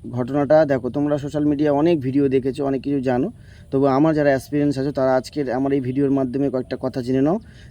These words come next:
যে শুধু ওইটা কী হয়েছে এটা বলবো না, এর সাথে সাথে নেপাল থেকে প্রশ্নও আসতে পারে। এবারে নেপাল থে-, নেপালের, উম, ঘটনা থেকে, নেপালের কনস্ট্রাকশন নিয়ে, নেপালের, আহ, ভৌগোলিক অবস্থান নিয়ে প্রশ্ন আসতে পারে, তাই ভিডিওটা খুব ইম্পর্টেন্ট। দেখো,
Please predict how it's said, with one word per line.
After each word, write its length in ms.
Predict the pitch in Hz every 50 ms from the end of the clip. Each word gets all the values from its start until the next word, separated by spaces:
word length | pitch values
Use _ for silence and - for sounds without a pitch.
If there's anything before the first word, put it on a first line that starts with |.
| - -
যে 180 | 120 143 143
শুধু 260 | 131 - 190 175 180 180
ওইটা 280 | 170 165 160 190 190
কী 220 | - - 190 202 185
হয়েছে 280 | 156 170 175 156 175
এটা 120 | 175 180 156
বলবো 280 | 139 139 135 123 120
না, 100 | 117 120
এর 60 | 127
সাথে 200 | 123 - 131 123
সাথে 200 | 135 147 135 151
নেপাল 340 | 143 139 135 - 139 139 139
থেকে 320 | 123 143 127 131 147 143 131 - - - - -
প্রশ্নও 420 | - 135 123 117 131 143 147 147 139
আসতে 300 | 123 110 - - 123 107
পারে। 200 | 110 110 107 107
এবারে 200 | 110 117 117 117
নেপাল 300 | 123 123 123 127 123 120
থে-, 200 | 123 - 127 131
নেপালের, 460 | 131 120 123 127 131 135 139 135 113 - - -
উম, 300 | 95 110 120 123 123 120
ঘটনা 400 | 120 120 113 123 131 131 131 120
থেকে, 360 | 123 123 117 131 131 131 120 107 -
নেপালের 360 | 135 131 110 - 127 127 131
কনস্ট্রাকশন 540 | - 127 123 120 - - 123 - - 127 127
নিয়ে, 260 | 127 131 135 135 123 - - - - - - - - -
নেপালের, 560 | 135 131 127 135 135 139 139 139 135 135 135
আহ, 120 | 131 127
ভৌগোলিক 480 | 117 110 120 131 123 127 131 131 135 127
অবস্থান 380 | 127 123 123 123 - - 135 147
নিয়ে 140 | 165 180
প্রশ্ন 340 | - - 127 117 - - 127
আসতে 280 | 120 117 107 - - 110
পারে, 200 | 113 120 113 110
তাই 180 | - 123 123 117 - -
ভিডিওটা 280 | 120 113 123 135 131 139
খুব 200 | - - 147 127
ইম্পর্টেন্ট। 460 | 117 107 - 113 107 98 107 101 - - - - - - - - - - - -
দেখো, 280 | 143 151 147 139 127